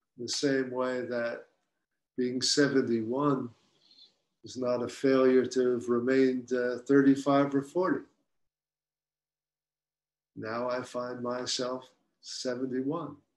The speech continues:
sitting in a chair. Can I fully occupy that position?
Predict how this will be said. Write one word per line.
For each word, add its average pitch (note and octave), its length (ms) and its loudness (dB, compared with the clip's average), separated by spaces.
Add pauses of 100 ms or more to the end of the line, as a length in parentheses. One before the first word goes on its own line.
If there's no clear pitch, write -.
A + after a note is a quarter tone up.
(360)
sitting A#2+ 480 -8
in B2+ 120 -6
a A#2+ 100 -10
chair. D3+ 400 -8 (4000)
Can B2 100 -4
I B2 160 0
fully C#3+ 480 6
occupy C#3 760 0
that B2+ 340 -2
position? D3+ 640 0